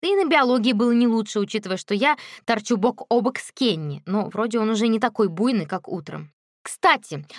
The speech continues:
по-моему, в классе не должны появляться посторонние люди, если у них нет здесь урока.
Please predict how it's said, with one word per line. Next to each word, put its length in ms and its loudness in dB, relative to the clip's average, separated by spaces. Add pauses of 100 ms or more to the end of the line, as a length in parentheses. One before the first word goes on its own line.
по-моему, 560 2
в 100 -20
классе 420 0
не 140 0
должны 380 2
появляться 480 -2
посторонние 520 0
люди, 200 2
если 300 0
у 100 2
них 240 0
нет 220 0
здесь 340 -2
урока. 580 -2